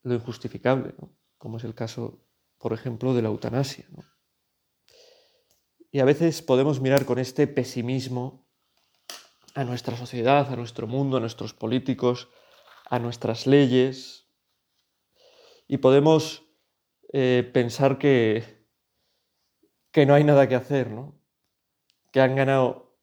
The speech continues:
por lo menos en este mundo, ¿no? La fe nos dice que el triunfo definitivo es de Cristo, pero que han ganado, por lo menos en este mundo, la batalla,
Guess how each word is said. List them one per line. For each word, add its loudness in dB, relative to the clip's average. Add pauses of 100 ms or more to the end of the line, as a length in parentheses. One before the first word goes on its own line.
(420)
por 0
lo 6
menos 4
en 2
este 0
mundo, -4 (960)
¿no? -12
La -6
fe -10
nos -8
dice -8
que -10 (460)
el -6
triunfo -2
definitivo -2
es -4
de -4
Cristo, -6
pero -4
que -4
han 0
ganado, 0
por -4
lo -4
menos -6
en -8
este -10
mundo, -8 (840)
la -2
batalla, 2